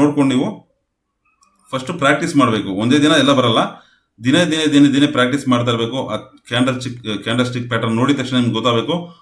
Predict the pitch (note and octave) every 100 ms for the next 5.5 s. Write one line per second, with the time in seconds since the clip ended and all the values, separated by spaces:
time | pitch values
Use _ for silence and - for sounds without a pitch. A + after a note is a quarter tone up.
0 | - A#2+ A#2+ A#2 B2 A#2+ G2 - - _
1 | _ _ - A2+ A2+ A2 A2 A2 G#2 G2+
2 | G2 G#2 G2 E2+ G2 A#2 A#2 A2+ A2+ G#2
3 | G2+ G#2 - G#2 G2+ G2 G2+ G2 F#2 G#2
4 | F2 - _ _ A2 A#2 A2 B2 C3 A#2+
5 | A2+ G#2+ G2 G2+